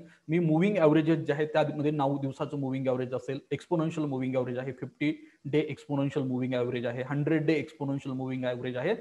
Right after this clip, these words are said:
आणि टू हंड्रेड डे एक्स्पोनेन्शियल moving average जे आहे ते यूज केलं. आणि सध्याचं मार्केटचं जर क्लोजिंग बघितलं तर ते जवळपास सर्व moving ॲव्हरेजच्या वरती आहे. Just last वीकमध्ये जर तुम्ही, अ, last फ्रायडेचं जर discussion केलं म्हणजे एक week before, तर मार्केटमध्ये heavy selling आलं होतं आणि त्या दिवशी जवळपास मार्केटनं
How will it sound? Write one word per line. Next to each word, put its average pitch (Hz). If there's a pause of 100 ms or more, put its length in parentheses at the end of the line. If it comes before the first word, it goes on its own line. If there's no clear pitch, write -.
(240)
आणि 196 (140)
टू 202
हंड्रेड 175
डे 180
एक्स्पोनेन्शियल 160
moving 147
average 135
जे 139
आहे 139
ते 220 (220)
यूज 135
केलं. 127 (100)
आणि 196
सध्याचं 190
मार्केटचं 180
जर 214
क्लोजिंग 175
बघितलं 143 (360)
तर 196
ते 202
जवळपास 196
सर्व 175
moving 170
ॲव्हरेजच्या 151
वरती 147
आहे. 135
Just 151
last 147
वीकमध्ये 151
जर 151
तुम्ही, 151 (340)
अ, 135 (300)
last 135
फ्रायडेचं 143
जर 151
discussion 139
केलं 127
म्हणजे 127
एक 139
week 135 (100)
before, 147 (320)
तर -
मार्केटमध्ये 180
heavy 160
selling 165
आलं 151
होतं 151
आणि 156
त्या 151
दिवशी 151
जवळपास 143
मार्केटनं 151